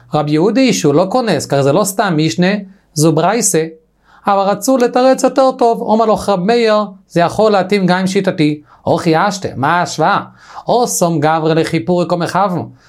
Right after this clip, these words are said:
הוא עוסק בדבר חיובי, הוא בא לכפר.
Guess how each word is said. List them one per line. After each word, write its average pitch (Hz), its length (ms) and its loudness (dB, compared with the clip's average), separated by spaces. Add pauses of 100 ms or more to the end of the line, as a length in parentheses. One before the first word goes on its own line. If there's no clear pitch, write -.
הוא 170 160 2
עוסק 185 300 0
בדבר 170 440 2
חיובי, 170 500 2
הוא 113 160 -2
בא 147 100 2
לכפר. 175 560 -2